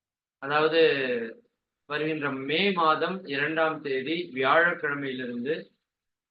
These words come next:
நம்ம ஐ எஸ் எம் யோகா, அனைவருக்கும் யோகா அப்படிங்கிற கான்செப்ட்ல இருந்து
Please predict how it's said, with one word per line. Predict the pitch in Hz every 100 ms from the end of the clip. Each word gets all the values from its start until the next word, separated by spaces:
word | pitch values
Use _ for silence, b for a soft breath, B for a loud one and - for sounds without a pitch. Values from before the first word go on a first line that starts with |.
| _ _ _ _ _
நம்ம | _ 143 147 139 127 117
ஐ | 107 147
எஸ் | 185 180
எம் | 190 175
யோகா, | 143 143 135 127 107 - _ _ _ _ _
அனைவருக்கும் | 135 160 165 160 160 156
யோகா | 139 127 120 117 107 _
அப்படிங்கிற | _ 120 143 139 139 135
கான்செப்ட்ல | 127 139 139 - 127
இருந்து | 123 120 139 196